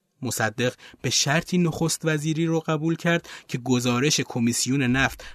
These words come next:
مبنی بر اجرای قانون ملی شدن صنعت نفت تصویب بشه. شاه هم دهم اردیبهشت ماه هزار و سیصد و سی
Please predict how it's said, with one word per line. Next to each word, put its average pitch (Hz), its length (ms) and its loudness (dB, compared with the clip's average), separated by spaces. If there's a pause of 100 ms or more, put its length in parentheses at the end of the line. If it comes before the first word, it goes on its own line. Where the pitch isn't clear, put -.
مبنی 127 460 2
بر 123 240 2
اجرای 123 520 0
قانون 120 460 2
ملی 113 280 2
شدن 110 340 -4
صنعت 107 380 -4
نفت 113 400 -2
تصویب 107 480 -2 (100)
بشه. - 300 -6 (580)
شاه 117 320 -2
هم 131 200 0 (260)
دهم 113 340 0
اردیبهشت 104 720 -4
ماه 120 180 0
هزار 110 440 -2
و - 20 0
سیصد 185 340 -2
و 190 40 2
سی 202 280 2